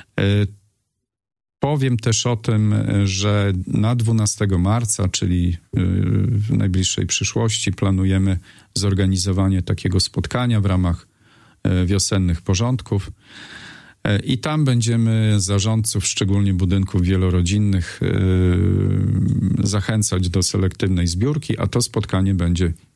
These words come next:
w spółce P G O, P G O i będzie można zobaczyć, jak wyglądają te śmieci, które są przywożone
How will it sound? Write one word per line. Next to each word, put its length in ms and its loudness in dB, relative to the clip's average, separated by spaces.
w 60 -8
spółce 460 0
P 160 -2
G 140 0
O, 200 0
P 120 0
G 200 2
O 140 2
i 60 0
będzie 280 0
można 300 0
zobaczyć, 600 -2
jak 340 -2
wyglądają 640 2
te 140 -2
śmieci, 380 -2
które 260 0
są 200 0
przywożone 680 0